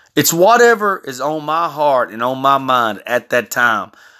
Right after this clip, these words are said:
I might have my, all my podcast notes written down, which most of the time, most of the time, unless it's something like a challenge or a statistics or anything like that, I don't keep any of mine. I'll write 'em down for myself to have them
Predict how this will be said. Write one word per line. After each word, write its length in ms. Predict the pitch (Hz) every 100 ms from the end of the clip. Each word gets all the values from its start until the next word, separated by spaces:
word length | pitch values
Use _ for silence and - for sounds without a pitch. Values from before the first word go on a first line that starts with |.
| _
I 120 | 135
might 340 | 185 202 185 - _ _ _ _ _
have 360 | - 170 165 135 _ _
my, 320 | 139 151 139 - _
all 200 | 160 175
my 160 | 175 170
podcast 640 | 156 156 147 139 131 127
notes 280 | 127 131 -
written 260 | 123 117 120
down, 280 | 120 113
which 320 | 113 120 - -
most 240 | 123 131 160
of 100 | 160
the 60 |
time, 420 | 165 185 156 151 151 _ _
most 460 | 131 147 165 151 143
of 100 | 117
the 60 |
time, 380 | 104 104 98 95 _ _ -
unless 260 | 127 -
it's 140 | 117 -
something 240 | 131 117
like 160 | 101 92
a 60 |
challenge 680 | - 165 156 151 151 143 - _ _
or 140 | 113
a 60 | 107
statistics 880 | - 104 - 160 147 143 139 120 -
or 200 | 107 95 - _ _ _
anything 360 | 147 147 143 135
like 160 | 131
that, 200 | - 143
I 40 | 175
don't 240 | 175 139
keep 260 | - 131 117
any 160 | 120
of 80 | 117
mine. 200 | 113 113
I'll 160 | 107 135
write 220 | 147 165
'em 120 | 151
down 240 | 139 147 147
for 140 | 120
myself 580 | 117 92 - 139 147 143
to 120 | 95
have 320 | 110 120 120
them 180 | 87 80